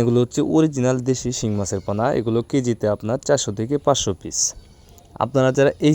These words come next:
সাইজের কালচারের জন্য অরিজিনাল দেশি শিং মাছের পোনা খুঁজতেছেন, তারা চাইলে আমাদের স্ক্রিনে দেওয়া নম্বরে যোগাযোগ করে এই সাইজের বা এর থেকে আরও বড় সাইজের বা এর থেকে আরও ছোটো সাইজের পোনা নিয়ে চাষ করতে পারেন। কেননা এই শিং মাছ বর্তমান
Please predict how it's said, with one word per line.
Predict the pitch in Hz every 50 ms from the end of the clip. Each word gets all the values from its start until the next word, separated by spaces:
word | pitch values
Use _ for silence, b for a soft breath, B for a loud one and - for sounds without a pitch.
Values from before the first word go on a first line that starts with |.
| - -
সাইজের | - 127 123 127 135 127 110 107 - - - - - -
কালচারের | 117 120 123 127 - 135 135 139 131 123
জন্য | 127 120 117 117 123 - - 143
অরিজিনাল | 143 139 127 120 113 113 120 120
দেশি | 131 117 120 110 -
শিং | - 107 104 104
মাছের | 101 - 104 98
পোনা | - 104 104 98 -
খুঁজতেছেন, | 104 95 - - 104 - 123 135 160 156
তারা | - 123 117 110 -
চাইলে | - 113 107 113 113
আমাদের | 107 107 104 107 120 117 -
স্ক্রিনে | - - - 113 110 107 101
দেওয়া | 110 110 110 110
নম্বরে | 110 110 107 107 104 107 107 120
যোগাযোগ | 120 123 113 107 113 110 - -
করে | 104 104 123 196 - - B B B B B B B B B B B B 139
এই | 131 - -
সাইজের | 123 113 117 123 131 131
বা | 131 120 110
এর | - -
থেকে | 127 117 113
আরও | 113 113 113 110
বড় | 120 123 123 -
সাইজের | - 117 123 135 139 131
বা | 123 117
এর | - -
থেকে | 123 117
আরও | 113 107 - -
ছোটো | 123 117 123 113
সাইজের | - 117 110 120 123 -
পোনা | 135 123 120 113 117
নিয়ে | 131 170 202 -
চাষ | 117 104 - -
করতে | - 92 - 98 87
পারেন। | 98 87 82 - - - 107 -
কেননা | - 120 120 117 113 117 127 - - -
এই | 117 -
শিং | - 131 131 135 131 135
মাছ | 139 151 175 147 117
বর্তমান | 123 127 - 143 135 131 127